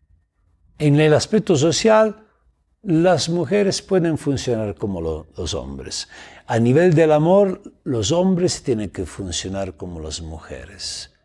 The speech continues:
Ahí el encuentro es posible. Esto sería un bonito mundo, donde la sociedad, y la sociedad es una actitud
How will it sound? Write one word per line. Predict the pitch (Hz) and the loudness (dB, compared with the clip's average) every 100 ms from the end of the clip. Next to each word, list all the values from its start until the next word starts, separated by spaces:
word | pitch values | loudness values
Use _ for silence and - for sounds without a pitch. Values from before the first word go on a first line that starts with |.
| _ _ _ | _ _ _
Ahí | - 123 175 208 | 0 2 6 6
el | 208 | 4
encuentro | 165 151 - 160 165 143 | 2 -2 0 0 0 -2
es | 131 | -2
posible. | - 110 - - 80 71 - - _ _ _ _ _ _ _ - - | -4 -8 -6 -6 -8 -10 -18 -20 _ _ _ _ _ _ _ -10 -2
Esto | 180 - | 0 2
sería | 156 175 165 170 | 2 4 4 2
un | 156 | 2
bonito | 147 156 180 175 | 0 0 0 -2
mundo, | 156 170 143 101 76 - _ _ _ _ _ _ _ _ _ _ _ _ _ _ _ _ _ _ _ _ | -2 -2 -4 -6 -10 -14 _ _ _ _ _ _ _ _ _ _ _ _ _ _ _ _ _ _ _ _
donde | 139 139 135 127 - _ _ _ _ _ | 0 2 2 0 -6 _ _ _ _ _
la | 123 120 | -4 -2
sociedad, | - 147 - 151 147 202 214 165 131 160 202 _ _ _ _ _ _ _ _ _ _ _ _ _ _ - - _ _ - _ - - | -2 -2 -2 0 2 4 2 0 -2 -4 -6 _ _ _ _ _ _ _ _ _ _ _ _ _ _ -20 -20 _ _ -20 _ -20 -12
y | 113 | -6
la | 101 | -4
sociedad | - 131 120 127 160 160 131 - - _ - | -2 -2 0 4 4 4 0 -8 -20 _ -2
es | 196 180 - - | 2 2 -2 -8
una | 185 143 | -4 -2
actitud | 131 - 131 139 127 | -2 -4 -6 -2 -2